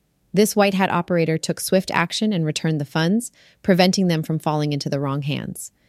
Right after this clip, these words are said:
It's great to see the crypto community working together to protect users and maintain the integrity of these platforms. Moving on,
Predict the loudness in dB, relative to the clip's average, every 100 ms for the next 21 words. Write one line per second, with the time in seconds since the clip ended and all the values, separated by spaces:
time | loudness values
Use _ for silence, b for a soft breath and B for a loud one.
0 | _ _ _ -2 0 2 2 2 2 2
1 | 2 0 -2 -2 0 0 2 2 2 0
2 | 0 -2 0 -2 -2 -2 -4 -4 -2 -2
3 | -2 0 2 2 -4 -6 -12 b b 2
4 | 4 4 2 2 2 0 0 0 0 0
5 | -2 -2 -6 -6 -10 -8 -10 -8 -10 -14
6 | _ _ _ _ _ 4 6 6 4 4
7 | 2